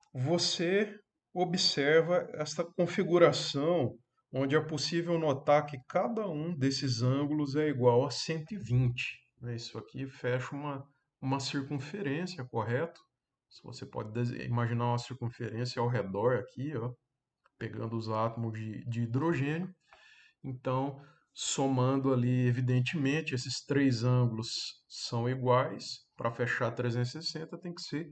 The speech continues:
cento e vinte, não é verdade? Ah, a amônia, portanto, ela possui um eixo de simetria,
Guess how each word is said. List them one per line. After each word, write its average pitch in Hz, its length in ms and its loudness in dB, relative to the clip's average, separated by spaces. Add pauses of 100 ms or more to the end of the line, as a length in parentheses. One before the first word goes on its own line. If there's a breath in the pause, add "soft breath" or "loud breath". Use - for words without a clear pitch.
(160)
cento 175 360 -4
e 196 40 0
vinte, 113 340 -4 (140)
não 113 160 -8
é 101 80 -6
verdade? 107 500 0 (1080 soft breath)
Ah, 120 840 4 (1400)
a 156 180 2
amônia, 139 680 2 (400)
portanto, 151 800 -2 (240 loud breath)
ela 131 320 -2
possui 151 840 -4 (100)
um 131 240 -4
eixo 156 560 -2 (260)
de 117 160 -4
simetria, 135 920 -2